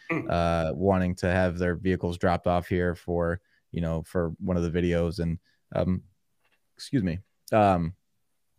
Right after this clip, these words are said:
Speaker 2: so it's really cool that, that now at this point, uh, that they're starting to find us instead of us having to,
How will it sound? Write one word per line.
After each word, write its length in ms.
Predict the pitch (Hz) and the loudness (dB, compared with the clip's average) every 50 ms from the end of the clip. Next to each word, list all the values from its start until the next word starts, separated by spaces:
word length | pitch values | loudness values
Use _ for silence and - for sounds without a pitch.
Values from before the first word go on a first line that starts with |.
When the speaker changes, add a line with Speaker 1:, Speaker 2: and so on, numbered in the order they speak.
| - - - | -18 -8 0
Speaker 2:
so 120 | - 139 | 4 4
it's 80 | 131 113 | 6 8
really 160 | 135 139 123 | 8 6 8
cool 180 | 101 - 113 107 | 8 6 6 6
that, 200 | 101 95 90 73 - - 90 | 6 6 4 0 -4 -6 -2
that 240 | 92 92 87 82 67 | 0 2 2 2 0
now 240 | 95 98 95 95 92 | 2 2 2 2 2
at 80 | 90 | 0
this 160 | 80 92 90 - | 0 -2 -6 -6
point, 360 | - - 92 90 87 82 - _ - - _ _ _ _ _ - | -4 -2 -2 -2 -2 -4 -6 _ -20 -20 _ _ _ _ _ -4
uh, 400 | - 82 85 85 80 78 73 62 - - _ - | -2 -2 -2 -2 -2 -4 -6 -8 -10 -12 _ -6
that 220 | 82 95 92 - | -2 -2 -2 0
they're 100 | - 101 | 0 0
starting 240 | - - 113 101 90 | 2 4 4 4 4
to 60 | 85 | 2
find 240 | - 95 87 85 82 | 0 -2 -2 -2 -2
us 200 | 78 78 - - | -4 -4 -6 -6
instead 240 | 69 80 - 80 78 | -6 -4 -4 -4 -4
of 140 | 80 80 - | -4 -4 -6
us 220 | - 85 - - | -6 -6 -6 -6
having 220 | - 82 76 78 76 | -6 -6 -4 -4 -6
to, 80 | 71 | -8